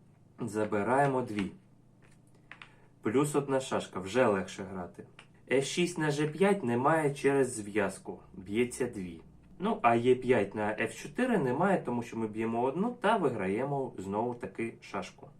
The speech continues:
Отже, які ходи залишилися в чорних? Це хід А сім на Б шість, С сім на Б шість, С сім на Д шість і Е сім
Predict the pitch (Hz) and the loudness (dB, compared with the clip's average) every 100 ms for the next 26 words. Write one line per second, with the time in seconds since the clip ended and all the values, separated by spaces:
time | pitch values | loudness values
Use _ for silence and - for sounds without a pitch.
0 | - - - - 135 104 113 123 120 135 | -20 -20 -2 4 4 4 0 0 0 2
1 | 131 185 143 120 147 135 127 123 123 113 | 4 4 6 4 2 0 0 0 -2 -4
2 | - 120 98 87 - - - - - 135 | -2 0 0 -4 -16 -20 -20 -20 -2 -2
3 | - 101 - - - - 131 - 110 107 | -2 -8 -10 -20 -12 -2 -2 0 -2 -2
4 | 104 98 104 - 202 - - - _ _ | -2 0 -2 -2 -6 -8 -20 -20 _ _
5 | _ - - - - 107 101 143 151 160 | _ -20 -18 -8 0 0 0 -2 -2 -2
6 | 165 175 170 - 175 - - - - - | -2 -2 -6 -8 -10 -12 -18 -20 -20 -20
7 | - - - - 139 139 156 123 107 107 | -20 -20 -14 -2 0 0 -2 -2 0 -2
8 | - 180 226 - 101 95 - - _ - | 2 2 2 -2 -10 -10 -16 -20 _ -20
9 | - - 185 190 117 110 - 185 | -12 -4 -2 -2 -4 -4 -2 -2